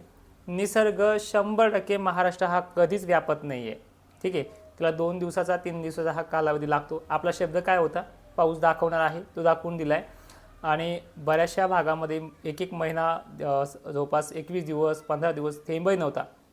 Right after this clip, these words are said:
त्या भागांना कालपासून सुकवलेला आहे. आजच्या बावीस जुलैला एवढी अपडेट देईल की महाराष्ट्र, महाराष्ट्रातल्या मराठवाडा,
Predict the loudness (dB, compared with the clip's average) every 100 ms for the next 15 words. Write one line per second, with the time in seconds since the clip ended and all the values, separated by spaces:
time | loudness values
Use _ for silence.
0 | 0 2 4 2 0 0 0 0 -2 -8
1 | -10 -8 -2 -2 0 0 0 -4 -8 -20
2 | -20 -20 _ 4 4 6 4 6 4 2
3 | 0 2 2 2 0 0 -6 -6 -8 -16
4 | -20 -12 -4 2 4 4 4 -2 2 2
5 | 2 0 -2 -2 0 0 2 0 0